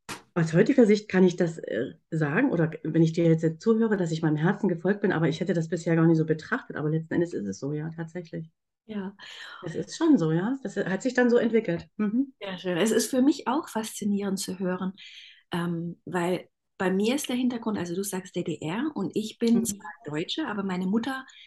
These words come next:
Speaker 2: kam aus Südafrika und wir
Speaker 1: Mhm.
Speaker 2: waren tatsächlich in Südafrika,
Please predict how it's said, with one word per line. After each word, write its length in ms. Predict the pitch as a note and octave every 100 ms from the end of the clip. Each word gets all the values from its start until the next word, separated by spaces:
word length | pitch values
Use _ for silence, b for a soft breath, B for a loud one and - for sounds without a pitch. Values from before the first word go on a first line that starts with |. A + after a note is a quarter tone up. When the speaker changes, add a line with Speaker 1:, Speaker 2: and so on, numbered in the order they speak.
| B B -
Speaker 2:
kam 220 | - G3
aus 160 | E3+ -
Südafrika 680 | F#3 C#3+ A3 F3+ - C3 -
und 280 | F#3+ F#3 -
wir 120 | G3
Speaker 1:
Mhm. 60 | F3+
Speaker 2:
waren 360 | D#3+ C#3 C#3 -
tatsächlich 840 | F#3+ - - A3+ - - F#3 - - -
in 340 | D4 D#4 D#4
Südafrika, 840 | B3 A3+ G3+ B3 B3 A3+ D#3 D#3+